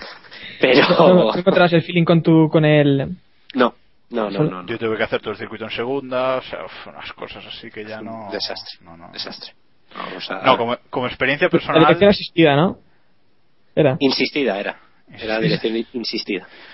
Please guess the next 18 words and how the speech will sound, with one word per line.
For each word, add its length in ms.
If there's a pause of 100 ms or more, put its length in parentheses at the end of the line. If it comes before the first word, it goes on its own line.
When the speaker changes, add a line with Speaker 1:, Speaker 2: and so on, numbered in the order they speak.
(120)
Speaker 1:
Sí, 100
sí. 80
Speaker 3:
No, 240
decía 360
que 160
como, 420
como 200
experiencia 420
pe-, 200 (580)
eh, 60 (420)
personal 760
ha, 200
ha 160
sido 180
espectacular, 600
¿no? 160
O 60
sea, 140